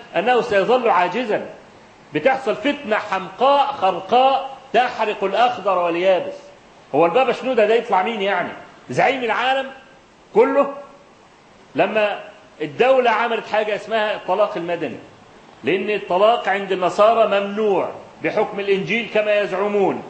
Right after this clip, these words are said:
الدولة عشان تضع الوزر والإرهاق عن كل النساء النصارى ورجال النصارى المطلقين عملت حاجة اسمها الطلاق المدني.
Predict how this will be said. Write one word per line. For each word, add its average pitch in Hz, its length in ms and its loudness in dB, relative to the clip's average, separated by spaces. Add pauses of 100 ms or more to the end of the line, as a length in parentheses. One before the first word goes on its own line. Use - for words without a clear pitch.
(760)
الدولة 247 420 2
عشان 254 420 -2 (640)
تضع 240 360 2 (400)
الوزر 175 680 0
والإرهاق 175 920 2
عن 139 200 0 (100)
كل 254 440 0
النساء 196 640 0
النصارى 208 540 2
ورجال 185 360 2
النصارى 202 440 2 (220)
المطلقين 190 1040 2 (1300)
عملت 208 420 0
حاجة 196 280 -2
اسمها 190 280 -2
الطلاق 190 400 2
المدني. 165 440 0